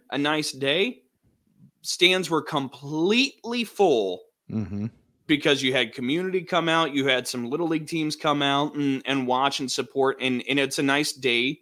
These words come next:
Speaker 1: to spend at the ballpark.
Speaker 2: Right.
Speaker 1: But when it's bad weather, there's no interest in going to the game and sitting out there.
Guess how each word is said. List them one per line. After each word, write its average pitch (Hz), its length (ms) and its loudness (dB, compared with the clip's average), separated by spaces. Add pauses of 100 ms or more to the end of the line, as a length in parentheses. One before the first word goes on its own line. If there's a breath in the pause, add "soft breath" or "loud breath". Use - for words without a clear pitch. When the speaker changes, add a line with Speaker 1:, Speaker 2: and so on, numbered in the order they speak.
Speaker 1:
to 143 120 -6
spend 123 320 -2
at 117 160 0
the 147 80 -8
ballpark. 160 480 -6 (480)
Speaker 2:
Right. 92 280 -4 (360)
Speaker 1:
But 151 220 6
when 160 120 4
it's 160 140 -2
bad 160 280 2
weather, 180 460 -2 (280)
there's 185 200 4
no 175 300 4
interest 160 560 0
in 139 220 -2
going 147 300 2
to 143 100 -10
the 127 80 -2
game 123 220 0
and 139 120 -2
sitting 262 340 -6
out 110 220 -6
there. 95 240 -8